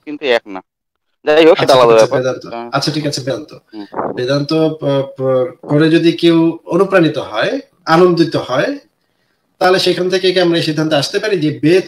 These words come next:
Speaker 2: পড়ে তিনি ওই জিনিসটা আবিষ্কার করেছেন বা বেদ থেকে অনুপ্রাণিত হয়ে তিনি এই জিনিসটা
Speaker 1: না,
Speaker 2: আবিষ্কার
Speaker 1: না।
Speaker 2: করেছেন? এটা কি আমরা করতে
Speaker 1: না, না,
Speaker 2: পারি?
Speaker 1: কখনোই না, কখনোই না, কখনোই না।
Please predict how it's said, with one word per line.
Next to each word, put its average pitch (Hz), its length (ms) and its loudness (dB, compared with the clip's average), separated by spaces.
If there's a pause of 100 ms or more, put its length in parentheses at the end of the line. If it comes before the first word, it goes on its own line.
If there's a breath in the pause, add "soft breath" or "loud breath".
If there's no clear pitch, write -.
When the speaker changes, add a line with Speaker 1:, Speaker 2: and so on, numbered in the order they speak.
Speaker 2:
পড়ে 220 240 2
তিনি 202 200 -6
ওই 175 80 2
জিনিসটা 156 320 -4
আবিষ্কার 143 300 -6
করেছেন 139 380 -8
বা 131 200 -4
বেদ 151 160 -4 (100)
থেকে 190 460 -2
অনুপ্রাণিত 139 500 -6
হয়ে 151 260 -4
তিনি 147 240 -4
এই 131 60 -4
জিনিসটা 135 280 -6
Speaker 1:
না, 127 40 -4
Speaker 2:
আবিষ্কার 190 200 4
Speaker 1:
না। 165 100 4
Speaker 2:
করেছেন? 127 320 -8 (600)
এটা 143 140 -8
কি 156 100 -6
আমরা 160 140 -4
করতে 139 160 -6
Speaker 1:
না, 151 60 2
না, 160 140 2
Speaker 2:
পারি? 117 60 -6
Speaker 1:
কখনোই 156 340 -6
না, 151 120 -10 (440)
কখনোই 151 340 -2
না, 143 120 -10 (1040)
কখনোই 156 380 -2
না। 139 140 -8